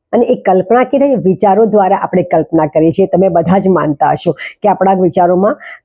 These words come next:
કલ્પના આપણી જોડાયેલી છે. બીજું છે એ આપણી સંકલ્પના અને યુક્તિ આપે છે. મિત્રો, શું કરે છે? વિચારો દ્વારા જ આપણને યુક્તિ સૂઝે છે કે આ કામ કેમ કરવું, આઈડિયા આવે છે. જેમ કે યુક્તિ મીન્સ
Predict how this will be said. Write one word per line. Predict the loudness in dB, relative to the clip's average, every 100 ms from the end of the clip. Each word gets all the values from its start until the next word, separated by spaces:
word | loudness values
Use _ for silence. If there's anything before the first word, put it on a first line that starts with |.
| _
કલ્પના | -2 0 0 0
આપણી | 0 0 -2 -4 -14
જોડાયેલી | -2 0 2 0 2 0
છે. | 0 -2 -4 _ _ _ -2
બીજું | 0 2
છે | 0 -2 -4 -10 -20 _ _ _ _ _
એ | 0 2
આપણી | 0 2 0 0 -10 _ _ _ _ _ _ _ _ _ _ -8 -6 -2
સંકલ્પના | -2 0 0 0 0
અને | 0
યુક્તિ | 2 0 -2 0 2
આપે | 0 -2 -4
છે. | -2 -4 -6 -6
મિત્રો, | -4 0 0
શું | 0
કરે | 0 0
છે? | 0
વિચારો | 0 0 2 2 2
દ્વારા | 2 0
જ | 2
આપણને | 0 0 2
યુક્તિ | 2 0 0
સૂઝે | 2 2
છે | 2 -2
કે | -4 -10 -4
આ | -2 -2 0
કામ | 0 0
કેમ | 2 0 0
કરવું, | 0 0 2
આઈડિયા | 0 2 2 2
આવે | 0 -2
છે. | -2
જેમ | 0 0
કે | 2
યુક્તિ | 0 0 0
મીન્સ | 0 0